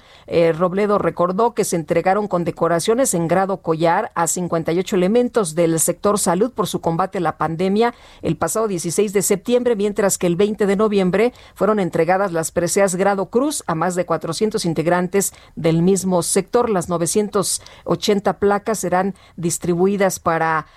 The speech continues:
la Secretaría, hospitales de la Secretaría de Salud y del insabi, para la Secretaría de la Defensa, Secretaría de Marina, hospitales del imss, del issste, eh, centros médicos de Petróleos Mexicanos. Y, bueno, Zoe Robledo también expuso la distribución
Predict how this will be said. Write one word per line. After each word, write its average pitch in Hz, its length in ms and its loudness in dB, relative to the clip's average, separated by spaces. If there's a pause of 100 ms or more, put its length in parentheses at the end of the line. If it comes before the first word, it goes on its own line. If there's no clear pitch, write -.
(140)
la 170 180 0
Secretaría, 180 720 0
hospitales 240 480 -2
de 196 80 0
la 175 100 0
Secretaría 185 400 0
de 202 80 2
Salud 180 260 0
y 185 60 2
del 165 200 2
insabi, 220 600 0
para 160 380 -2
la 160 120 -2
Secretaría 170 460 0
de 175 80 4
la 156 120 0
Defensa, 208 680 2
Secretaría 165 480 0
de 170 100 2
Marina, 190 600 0 (260)
hospitales 180 600 0
del 170 200 0
imss, 220 400 0
del 170 220 2
issste, 214 520 0 (280)
eh, 165 160 2
centros 202 500 0
médicos 180 380 0
de 160 80 -2
Petróleos 180 440 -2
Mexicanos. 196 680 -2 (220)
Y, 190 100 0
bueno, 226 340 2
Zoe 190 160 -2
Robledo 196 460 0
también 185 500 0
expuso 233 560 0
la 180 80 4
distribución 175 800 0